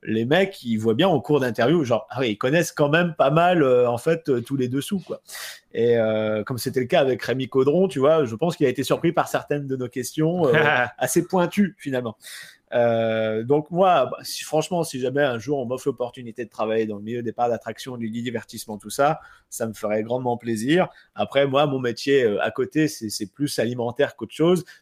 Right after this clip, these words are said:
Speaker 1: mais ça me permet aussi d'avoir du temps libre à consacrer pour le podcast, pour les projets perso, euh, comme pour, euh,
Speaker 2: Ah, tu m'aides sur mon vaisseau, des fois, euh.
Speaker 1: Ouais, voilà, j'aide aussi Johan de temps en temps.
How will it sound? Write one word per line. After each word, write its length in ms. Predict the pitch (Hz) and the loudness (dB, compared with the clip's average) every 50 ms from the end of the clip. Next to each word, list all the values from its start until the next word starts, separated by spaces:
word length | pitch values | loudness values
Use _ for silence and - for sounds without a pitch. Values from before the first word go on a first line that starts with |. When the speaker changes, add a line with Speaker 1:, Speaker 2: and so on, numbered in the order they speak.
| _ | _
Speaker 1:
mais 100 | - 123 | -8 -6
ça 120 | 117 - 123 | -4 -4 -4
me 60 | 123 | -2
permet 300 | 110 - 139 131 135 143 | -2 0 0 0 0 0
aussi 200 | 143 131 - - | 0 -2 0 0
d'avoir 260 | 156 135 117 107 107 | 0 0 0 -2 -4
du 120 | 110 113 120 | -6 -8 -4
temps 160 | - 151 143 | 0 2 2
libre 240 | 147 151 151 131 120 | 4 4 2 2 2
à 60 | 104 | 0
consacrer 520 | - - 117 - - 110 101 - 120 113 104 101 - | -2 -6 -10 -10 -8 -8 -6 -2 -2 -2 -2 -4 -4
pour 140 | _ 151 147 | _ 0 2
le 80 | 135 117 | 2 2
podcast, 560 | - 117 - - - 135 139 143 - _ _ | 0 -2 -4 -4 -4 -2 -2 -2 -4 _ _
pour 140 | _ 120 117 | _ -4 -2
les 80 | 104 98 | -2 -2
projets 560 | - - 113 113 104 110 107 104 101 101 101 | -4 -6 -6 -6 -4 -2 -2 -2 -2 -2 -4
perso, 500 | - - 113 - - - 160 175 208 202 - - - - - _ _ - | -4 -6 -6 -6 -6 -4 -4 -4 -4 -4 -8 -14 -18 -20 -20 _ _ -8
euh, 460 | - 104 110 110 107 104 104 104 104 98 - | -6 -4 -2 -2 -2 -2 -2 -4 -6 -4 -2
comme 320 | - 147 151 156 160 147 | 0 2 2 2 0 -2
pour, 440 | - - 135 151 151 160 156 139 127 | -4 -2 0 2 2 4 4 4 4
euh, 460 | 117 110 110 110 107 107 101 104 104 107 | 4 2 2 0 0 -2 -2 -2 -2 -2
Speaker 2:
Ah, 60 | 120 | -2
tu 140 | 101 104 135 | -2 0 0
m'aides 160 | 151 190 185 | 0 0 2
sur 100 | - 151 | 0 0
mon 140 | 135 123 120 | 0 0 0
vaisseau, 300 | 127 131 127 - 240 262 | 0 0 0 -2 -2 -2
des 100 | 190 151 | -2 -4
fois, 280 | - - 135 127 120 113 | -2 -2 0 0 0 0
euh. 220 | 107 107 107 104 | 0 -2 -2 0
Speaker 1:
Ouais, 160 | 107 165 240 | 2 2 2
voilà, 220 | 233 175 233 247 190 | 2 2 2 2 2
j'aide 220 | 131 127 123 120 123 | 2 2 2 0 0
aussi 240 | 117 - - 135 | -2 -4 -4 -6
Johan 240 | 123 110 123 120 143 | -4 0 0 2 2
de 120 | 147 127 113 | 2 0 -4
temps 220 | - 110 110 107 | -4 -6 -8 -6
en 100 | 107 104 | -8 -4
temps. 320 | - 185 196 208 214 220 | 0 2 2 2 2 0